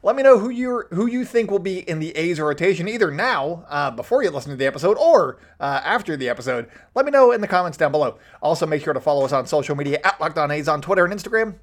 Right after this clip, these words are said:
I'm by Jason B on Twitter. Check out Inside the A's for more A's news, insight, and analysis coming your way whenever A's news happens. It's at Inside the A's or S I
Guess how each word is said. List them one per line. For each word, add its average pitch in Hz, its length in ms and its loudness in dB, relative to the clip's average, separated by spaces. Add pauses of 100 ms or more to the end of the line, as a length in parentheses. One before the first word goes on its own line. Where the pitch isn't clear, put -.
I'm 117 220 -6
by 120 180 0
Jason 123 340 -6
B 147 160 -2
on 147 140 -4
Twitter. 233 280 2
Check 254 240 0
out 208 260 0
Inside 247 440 -2
the 180 100 -8
A's 185 240 -2
for 180 100 -8
more 151 240 -2
A's 139 300 -6
news, 165 240 -4
insight, 160 340 -4
and 160 160 -4
analysis 165 400 -6 (280)
coming 247 200 0
your 147 120 -4
way 131 240 -4 (200)
whenever 175 340 2
A's 131 140 -4
news 131 200 -8
happens. 139 280 -4
It's 170 120 -2
at - 360 -6 (200)
Inside 226 460 -2
the 180 100 2
A's 127 200 0 (160)
or 175 220 4 (320)
S 220 200 2
I 143 280 0